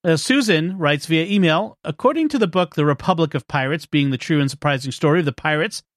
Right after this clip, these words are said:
and the man who brought them down by Colin Woodard, there really was a Henry Avery with a ship named the Fancy in sixteen ninety-six.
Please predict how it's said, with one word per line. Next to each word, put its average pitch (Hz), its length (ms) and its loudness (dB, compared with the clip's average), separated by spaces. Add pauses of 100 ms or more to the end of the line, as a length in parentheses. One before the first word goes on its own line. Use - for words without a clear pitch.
and 143 100 -2
the 139 60 2
man 143 160 0
who 135 80 0
brought 131 220 0
them 127 120 -6
down 123 280 -2
by 117 260 -2 (260)
Colin 143 400 0
Woodard, 147 400 -2 (400)
there 180 100 2
really 302 300 2
was 226 480 2
a 151 140 -2
Henry 151 440 0
Avery 139 440 -2
with 131 160 -2
a - 40 0
ship 156 280 -2
named 139 260 2
the 127 60 -2
Fancy 127 600 -4
in 131 280 0 (260)
sixteen 147 560 -2
ninety-six. - 760 -6